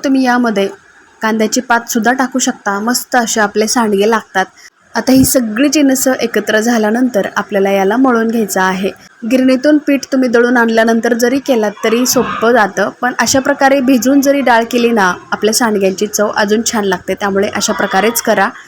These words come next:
सांडगेचं पीठ बनवून झाल्यानंतर आपण एक ताट घ्यायचं आहे मोठं आणि त्याच्यावरती थोडंसं तेल पसरवायचं आहे, जेणेकरून आपण सांडगे टाकल्यानंतर ते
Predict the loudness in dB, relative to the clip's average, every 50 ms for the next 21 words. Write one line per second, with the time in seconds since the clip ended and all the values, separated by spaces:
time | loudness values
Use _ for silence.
0 | -20 _ -18 -12 -6 -2 0 0 0 0 0 0 0 0 0 -2 -2 -2 0 2
1 | 2 2 2 2 0 0 0 0 0 0 0 0 -2 -2 -4 -4 -6 -6 -6 -8
2 | -14 _ _ _ -10 -8 -4 -2 -2 -2 -2 -4 _ -2 -2 0 0 2 2 2
3 | 2 2 0 -4 -4 -2 -2 -4 -6 -6 -6 -6 -6 -6 -8 -8 -8 -6 -6 -4
4 | -4 -2 -2 -2 0 0 0 0 0 -2 -4 -8 -8 -4 -2 -2 -2 -2 -2 -4
5 | -6 -4 -2 -2 -2 0 -2 -4 -4 -4 -2 -2 -2 -2 -2 -2 0 0 0 0
6 | 0 -4 -6 -8 -10 -16 -20 -20 -20 -10 -4 0 2 2 2 2 2 2 0 2
7 | 0 0 -2 -2 -4 -4 -4 -2 0 0 0 0 0 -2 -2 -2 -2 -4 -2 -2
8 | -2 0 0 0 -2 -2 -2 -4 -4 -4 -4 -4 -2 -2